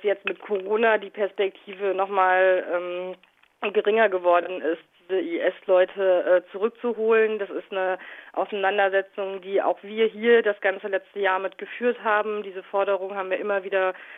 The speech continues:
wiederholt an verschiedenen Stellen und uns auch dafür eingesetzt,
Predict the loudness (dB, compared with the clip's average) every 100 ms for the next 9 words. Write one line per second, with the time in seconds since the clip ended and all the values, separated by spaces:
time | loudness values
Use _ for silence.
0 | -14 -2 -2 2 6 6 4 -4 -12 -10
1 | -8 -6 2 4 4 0 -2 -4 -4 -6
2 | -4 -2 -2 -2 0 0